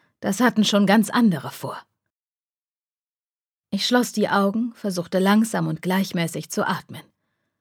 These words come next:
Nicht so einfach, wenn einem ein ekelhafter Blutsauger über die Kehle leckt. „Also gut, gehen wir auf die Reise, Lampi“, dachte ich.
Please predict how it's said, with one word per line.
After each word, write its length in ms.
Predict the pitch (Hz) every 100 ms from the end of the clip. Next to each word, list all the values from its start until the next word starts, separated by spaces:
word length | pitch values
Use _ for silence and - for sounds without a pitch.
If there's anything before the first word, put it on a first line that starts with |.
| _ _ _ _ _ -
Nicht 300 | 240 226 -
so 120 | 233
einfach, 680 | - 240 226 175 165 - -
wenn 160 | 180 175
einem 240 | 180 175
ein 120 | 165
ekelhafter 560 | - 220 220 180 170 175
Blutsauger 640 | 180 226 - 170 156 156
über 140 | 160 160
die 120 | 160
Kehle 280 | - 175 170
leckt. 320 | 165 - - _ _ _ _ _ _ _ _ _ _ _ _ _ _ _ _ _ _ -
„Also 360 | 226 220 226 254
gut, 560 | 285 196 135 - - _ _ -
gehen 280 | 294 302 240
wir 160 | 180
auf 80 | 180
die 140 | 185
Reise, 360 | 180 196 160 151
Lampi“, 560 | 147 139 135 - - _ _ _ _ -
dachte 320 | 170 135 -
ich. 300 | - - -